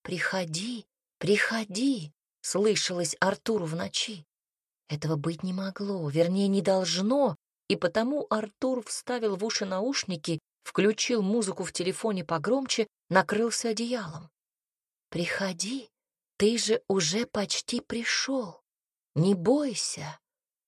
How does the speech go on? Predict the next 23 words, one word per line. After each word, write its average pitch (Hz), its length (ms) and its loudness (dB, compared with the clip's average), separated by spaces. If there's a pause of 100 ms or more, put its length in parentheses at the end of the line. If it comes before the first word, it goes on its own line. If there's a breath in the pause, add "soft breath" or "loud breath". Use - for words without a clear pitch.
Тихий 185 320 -2
голос 175 640 2
звучал 180 600 -2
поверх 180 480 -4
музыки, 180 600 -2 (420)
а 196 120 2
призрачную 240 680 0
девочку 214 580 -2
Артур 214 400 -2
видел 190 380 -4
сквозь 180 280 -6
закрытые 175 480 -4
глаза 170 440 0
и 180 160 -6
под 165 200 -4
одеялом. 151 600 -6 (840)
Музыка 202 480 8
гремела. 180 640 -2 (240)
Артур 180 420 6
зажал 196 520 2
глаза 190 340 4
ладонями, 196 540 4
закричал 208 680 2